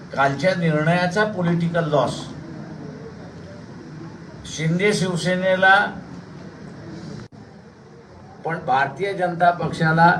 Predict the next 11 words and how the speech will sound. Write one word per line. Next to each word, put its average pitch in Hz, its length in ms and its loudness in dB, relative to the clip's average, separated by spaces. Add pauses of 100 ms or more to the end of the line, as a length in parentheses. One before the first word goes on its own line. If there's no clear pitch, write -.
(140)
दोन्ही 170 520 2
बाजूने 190 460 2
नुकसान 160 540 2
झालं 127 400 2 (640)
असं 143 260 0
मी 160 160 2
त्या 147 100 2
ठिकाणी 139 400 -2
नमूद 117 400 0
करतो. - 280 -10 (1500)
मराठा 139 380 2